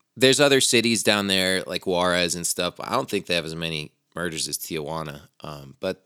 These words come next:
there's a lot of places that are just no-go zones, like, for white people and Mexicans alike. Like, they're like, "I don't wanna fucking go down there." Um, mass graves being found,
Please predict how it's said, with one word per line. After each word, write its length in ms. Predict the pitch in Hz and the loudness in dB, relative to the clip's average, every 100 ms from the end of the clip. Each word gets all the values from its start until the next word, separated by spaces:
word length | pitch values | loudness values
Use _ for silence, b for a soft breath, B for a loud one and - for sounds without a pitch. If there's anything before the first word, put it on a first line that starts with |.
| _ | _
there's 200 | - 123 | -2 0
a 60 | 123 | 2
lot 180 | 117 120 | 4 2
of 60 | |
places 400 | - 117 113 117 | 2 2 2 0
that 100 | 110 | 2
are 80 | 107 | 2
just 180 | 101 107 | 2 0
no-go 380 | 98 98 98 123 | 0 2 2 2
zones, 460 | 101 - - - - - | 0 -6 -8 -8 -8 -4
like, 260 | 87 80 | -2 -4
for 200 | - 92 | -4 0
white 240 | 87 92 - | 4 4 2
people 280 | 101 98 98 | -4 -2 -2
and 100 | 90 | 0
Mexicans 480 | 98 - 101 101 | 0 0 -4 -4
alike. 400 | 92 90 - - _ B B B B B B B B - | -4 -4 -6 -8 _ B B B B B B B B -18
Like, 100 | 82 | -10
they're 120 | 90 | -6
like, 140 | 82 | -2
"I 100 | 71 | 0
don't 100 | 107 | 0
wanna 160 | 92 64 | 0 -4
fucking 420 | - - - 58 | -8 -8 -8 -14
go 160 | 62 67 | -10 -10
down 200 | 69 67 | -10 -8
there." 360 | 67 92 113 - | -6 -6 -8 -10
Um, 460 | 101 98 95 87 85 - | -4 -2 -2 -2 -8 -2
mass 300 | 104 120 - | 4 4 2
graves 420 | 113 104 117 113 | 2 4 4 2
being 240 | 123 117 117 | 0 0 0
found, 600 | 113 110 113 113 113 | 2 4 4 0 -4